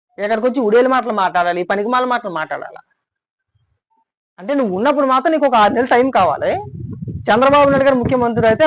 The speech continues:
రాత్రి రాత్రి అద్భుతాలు జరిగిపోవాలి. ఆ? అలావుద్దీన్ అద్భుత దీపంలో, దీపంలో నుంచి బుడ్డోడు వస్తాడు కదా, వచ్చి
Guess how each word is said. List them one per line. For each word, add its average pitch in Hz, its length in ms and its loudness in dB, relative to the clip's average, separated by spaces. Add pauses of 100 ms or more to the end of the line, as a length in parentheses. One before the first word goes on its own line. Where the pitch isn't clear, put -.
రాత్రి 220 280 2
రాత్రి 226 280 0
అద్భుతాలు 240 380 0
జరిగిపోవాలి. 175 540 -2 (1040)
ఆ? - 20 0 (380)
అలావుద్దీన్ 226 460 4
అద్భుత 214 300 0
దీపంలో, 226 340 2
దీపంలో 214 280 2
నుంచి 208 140 -6
బుడ్డోడు 226 240 2
వస్తాడు 208 240 -2
కదా, - 160 -8 (1160)
వచ్చి 202 160 -2